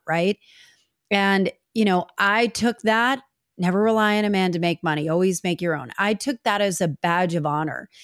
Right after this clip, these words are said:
And throughout my entire life, I chose a safe and lucrative corporate life in software sales. And honestly, I've always been a workaholic,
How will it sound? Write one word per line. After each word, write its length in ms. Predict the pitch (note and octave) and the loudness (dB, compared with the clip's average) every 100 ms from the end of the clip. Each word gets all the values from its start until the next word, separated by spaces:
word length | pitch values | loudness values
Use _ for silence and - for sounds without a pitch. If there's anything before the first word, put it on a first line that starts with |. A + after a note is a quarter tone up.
| - - | -20 -6
And 160 | G3 F#3+ | -2 0
throughout 380 | G#3 G#3+ B3 | 2 2 0
my 120 | A#3+ G3 | 0 0
entire 800 | F3 D#3+ - F3 F#3 F#3+ F#3+ - - | 0 -4 -6 -2 0 0 -2 -6 -6
life, 580 | F3 E3+ D3 C#3+ - _ _ _ _ - | -2 0 0 -4 -10 _ _ _ _ -4
I 180 | G3+ G3+ | 0 0
chose 420 | - A3+ F#3+ E3 | 0 0 0 0
a 120 | D3 | -2
safe 640 | - - G3 A3 D#4 D4+ - _ _ F3+ | -2 0 2 4 2 -2 -10 _ _ 0
and 220 | F3 E3+ | 2 4
lucrative 800 | G#3+ A#3+ B3+ A#3+ A#3 A#3 A3 - - | 2 2 2 2 2 2 -2 -8 -4
corporate 540 | G3+ G#3 G#3+ F#3 - | -2 0 0 -2 0
life 460 | E3+ E3 E3+ E3 - _ _ _ - | -2 0 0 -2 -10 _ _ _ -2
in 160 | G3+ F3+ | 2 2
software 560 | - D#3 C#3+ F3+ E3+ | 2 0 0 0 0
sales. 640 | D3+ F3 D3+ A#1+ G#1+ - - - - _ | 0 0 0 -2 -8 -14 -18 -20 -20 _
And 140 | G#3 G#3+ | 0 0
honestly, 600 | G#3+ G#3 G3 - F3 D#3+ | 2 2 0 0 0 0
I've 220 | G3+ F#3+ - _ _ | 0 -2 -6 _ _
always 480 | G#3+ G#3 G3+ F#3+ E3+ | 2 4 4 2 0
been 180 | G3 F3 | 0 0
a 80 | D#3+ | 0
workaholic, 800 | E3 - D3 D3 C3+ A#2 G#2 | -2 -4 -6 -6 -6 -8 -10